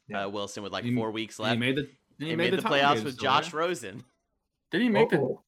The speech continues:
Speaker 3: he made a
Speaker 1: Oh.
Speaker 2: He made the
Speaker 3: division?
Speaker 2: playoffs.
Speaker 3: He made
Speaker 2: He made the playoffs.
Speaker 3: Yeah, yeah. Yeah.
Speaker 2: Um, okay. Uh, next up, the Miami Dolphins and the Kansas City Chiefs make a trade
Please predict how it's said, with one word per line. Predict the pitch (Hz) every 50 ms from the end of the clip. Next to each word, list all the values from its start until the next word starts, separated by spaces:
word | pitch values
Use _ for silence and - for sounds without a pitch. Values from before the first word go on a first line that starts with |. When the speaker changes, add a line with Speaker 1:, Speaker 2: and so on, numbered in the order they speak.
| _ _
Speaker 3:
he | - 156 151
made | 151 175 208 208 160
a | 123 - _ _ -
Speaker 1:
Oh. | 139 135 - 139
Speaker 2:
He | 131
made | 120 180 208
the | -
Speaker 3:
division? | 147 - 139
Speaker 2:
playoffs. | 117 107 87 80
Speaker 3:
He | 196 196
made | 220 - 277
Speaker 2:
He | 220 151
made | 127 139 139
the | 147
playoffs. | - 135 - 131 139
Speaker 3:
Yeah, | 139 123 104 113
yeah. | 117 113 110 104 92 110 - - _ _ _ _ _ _ _ - -
Yeah. | - - - - _ _ _ _ _ _ _ _ _ _ -
Speaker 2:
Um, | 104 110 107 107 104 104 104 104 104 104 104 _ _ _ _ _ _ _ _ _ _ _ _ _ _ _ _ _ _ _ _ _ _ -
okay. | 151 170 - - - 139 147 139 113 92 76 62 - - _ _ _ _
Uh, | 101 104 104 104 104
next | 104 131 175 175 - - -
up, | 170 185 233 - - - _ _ _
the | - 113 120 120 113 113 113 113 110 107 101 - -
Miami | 95 117 170 220 214 185 160 143 135
Dolphins | 123 120 113 113 113 - 143 143 165 190 196 - - - - -
and | 117 110 107
the | 107 107
Kansas | - - 220 247 269 240 233 226
City | - 240 240 247 226
Chiefs | 202 - 247 190 143 123 123 - - - -
make | - 113 123 120 123 120 - - - _ _ _ _ _ _
a | - 104 104
trade | 104 - - - 143 165 180 196 202 214 196 202